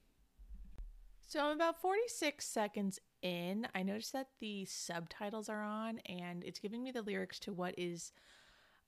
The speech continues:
kind of a stupid and dumb Christmas song. And they're like, "Oh, I wanna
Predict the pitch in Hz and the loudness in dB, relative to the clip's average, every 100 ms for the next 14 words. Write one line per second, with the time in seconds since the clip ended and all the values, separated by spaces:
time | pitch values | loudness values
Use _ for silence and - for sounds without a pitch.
0 | - - 269 320 320 - - 233 220 226 | -4 2 4 4 2 0 0 2 4 6
1 | 220 190 185 170 185 185 180 180 180 185 | 6 4 2 2 2 4 4 2 2 2
2 | 190 - _ _ _ - 208 - 240 233 | -2 -6 _ _ _ -2 -2 0 -2 0
3 | 269 262 269 294 330 330 - 220 196 185 | 2 2 0 -2 -4 -4 0 2 4 4
4 | 185 185 175 233 240 233 240 233 226 208 | 4 2 4 8 8 8 6 4 4 4
5 | 196 | 2